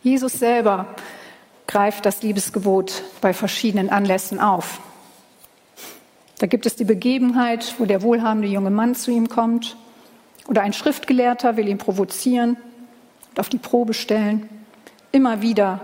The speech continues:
will man ihn behelligen, macht ihm Vorwürfe, weil er sich nicht an das Gesetz hält. Aber für ihn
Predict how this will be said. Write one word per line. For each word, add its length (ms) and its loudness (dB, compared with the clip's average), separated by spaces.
will 100 4
man 220 2
ihn 180 0
behelligen, 580 2
macht 180 -2
ihm 100 0
Vorwürfe, 680 2
weil 120 4
er 100 2
sich 160 -4
nicht 160 0
an 120 2
das 160 -2
Gesetz 440 -2
hält. 400 0
Aber 200 2
für 180 0
ihn 320 2